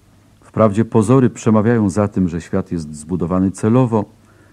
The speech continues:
celowy jest deszcz, który pozwala rosnąć roślinom, i celowe są kształty zwierząt,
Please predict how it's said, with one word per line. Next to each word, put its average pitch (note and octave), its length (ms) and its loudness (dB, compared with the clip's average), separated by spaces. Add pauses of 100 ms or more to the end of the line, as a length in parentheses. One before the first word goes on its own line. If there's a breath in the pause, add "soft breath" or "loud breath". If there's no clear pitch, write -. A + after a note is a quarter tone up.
(100)
celowy E2 400 -6
jest F2+ 240 -4
deszcz, G#2+ 480 -2
który G2 300 -6
pozwala G2 460 -4
rosnąć F#2+ 440 -4
roślinom, F#2 560 -2 (500 soft breath)
i F2+ 120 -6
celowe F2 420 -2
są F2 220 -6
kształty - 480 -8
zwierząt, G#2 560 -4